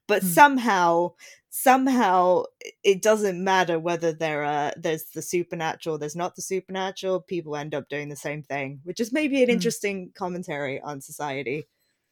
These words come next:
Speaker 2: And let's go back to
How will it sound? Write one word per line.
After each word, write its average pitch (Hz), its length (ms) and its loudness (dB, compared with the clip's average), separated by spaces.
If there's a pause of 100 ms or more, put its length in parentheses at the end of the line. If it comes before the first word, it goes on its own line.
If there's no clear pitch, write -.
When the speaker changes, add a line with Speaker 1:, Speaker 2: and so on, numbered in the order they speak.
(1000)
Speaker 2:
And 214 320 -6 (720)
let's 233 300 -4
go 370 120 -4
back 349 240 -6
to 262 440 -6